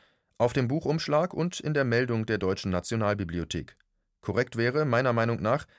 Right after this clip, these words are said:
seinen Status als Herausgeber oder Kompilator zu benennen, denn die Autoren der gelisteten Personenartikel sind bekanntlich anonyme Wikipedia-User. Eigenen Angaben zufolge sei Weichbrots Motivation gewesen,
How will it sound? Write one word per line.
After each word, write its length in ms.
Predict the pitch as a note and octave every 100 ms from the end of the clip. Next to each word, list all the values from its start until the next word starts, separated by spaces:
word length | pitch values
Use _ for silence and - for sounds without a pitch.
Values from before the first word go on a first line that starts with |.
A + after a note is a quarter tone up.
| _
seinen 260 | - A#2 C3+
Status 420 | - D3 E3 A#2+
als 240 | - F#2+ -
Herausgeber 760 | G2+ G#2+ C#3+ - G2+ G2 F#2
oder 240 | E2+ D#2+ D2+
Kompilator 760 | - F2+ C3 A2+ B2 D3 F2+
zu 200 | - F#2
benennen, 420 | G2+ A2 A#2 A2 - - _ -
denn 220 | E2+ D#2+
die 120 | D#2+
Autoren 520 | F2+ G2 D3 E3 A#2+
der 160 | E2+ D#2
gelisteten 500 | D#2+ A2 - A2+ F#2+
Personenartikel 760 | A2 G2 C3+ G#2+ A2+ B2+ C#3 C#3
sind 160 | B2
bekanntlich 480 | C#3 - G2 G2+ -
anonyme 480 | F#2+ A2+ A2 F#2 D#2
Wikipedia-User. 960 | E2 A2 - G#2 F2 D#2 E2 D2+ - _ _ _ _ - - -
Eigenen 360 | G#2 B2 A2+
Angaben 400 | A2+ D#3 A#2+ A#2
zufolge 460 | A#2+ A#2+ A#2+ B2 D3+
sei 220 | B2 G#2
Weichbrots 520 | G2 A#2+ - A2 A2+
Motivation 600 | A2 A#2 A2+ A2+ - C#3+
gewesen, 440 | C3 A#2+ B2 B2